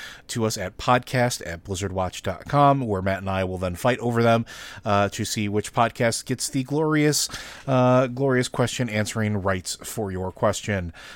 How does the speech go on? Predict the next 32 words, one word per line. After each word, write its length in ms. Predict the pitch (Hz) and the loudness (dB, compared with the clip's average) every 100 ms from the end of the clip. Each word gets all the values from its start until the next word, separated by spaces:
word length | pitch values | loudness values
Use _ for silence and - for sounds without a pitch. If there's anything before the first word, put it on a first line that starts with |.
| - | -2
Uh, 280 | 104 107 117 | 2 4 4
and 240 | 120 123 131 | 2 0 0
occasionally 540 | 127 156 143 147 143 | 0 2 2 2 2
I 100 | 139 | 2
will 220 | 123 135 | 2 2
also 340 | 135 135 143 127 | 0 0 2 0
scour 440 | - 117 113 117 | 2 2 4 2
Twitter, 480 | - - 110 110 104 - - - - | -4 -2 2 2 2 -4 -16 -18 -4
uh, 400 | 95 95 95 98 | 0 2 2 0
which 500 | 101 101 - - - - | 0 -2 -2 -8 -12 -18
actually 360 | - 92 - 101 | -14 -10 -2 4
our 100 | 123 | 4
first 360 | - 87 - 113 | 2 -6 -4 -2
one 140 | 131 | 0
comes 300 | 151 180 247 | 2 2 2
from 200 | 156 110 | 2 2
today. 560 | - 104 98 90 87 82 - - - | 0 0 0 -2 -4 -10 -16 -18 0
Uh, 180 | 101 104 | 0 2
and 180 | 120 139 | 2 2
this 160 | 160 | 2
is 260 | 170 151 135 | 2 2 2
one 220 | 147 147 | 4 4
from, 380 | - 139 139 135 | 6 6 8 8
uh, 260 | 131 131 127 | 10 10 8
a 80 | |
name 240 | 123 135 139 | 4 4 2
that 100 | 131 | 0
some 140 | 151 | 0
of 100 | 143 | 2
you 120 | 143 | 2
may 180 | 143 151 | 2 2
remember. 500 | 156 156 180 131 101 | 2 2 6 6 6